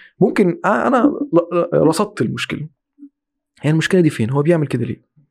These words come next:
آه، مثلًا مش عايز ياكل معانا.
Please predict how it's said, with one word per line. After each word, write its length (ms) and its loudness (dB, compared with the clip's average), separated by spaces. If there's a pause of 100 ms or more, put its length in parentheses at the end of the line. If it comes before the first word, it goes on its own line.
(640)
آه، 360 4
مثلًا 320 2 (280)
مش 120 0
عايز 160 4
ياكل 180 2
معانا. 360 -4